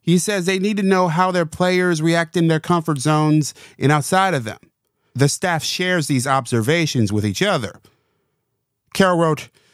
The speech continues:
"A teacher, coach, or manager who knows his learner is able to accurately communicate in a manner that best suits his learner."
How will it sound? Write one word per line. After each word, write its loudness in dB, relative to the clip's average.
"A 2
teacher, -4
coach, 0
or 2
manager 0
who 2
knows 2
his 0
learner -2
is 2
able 0
to 0
accurately -2
communicate 2
in 0
a 2
manner 2
that 0
best 0
suits -4
his 0
learner." -2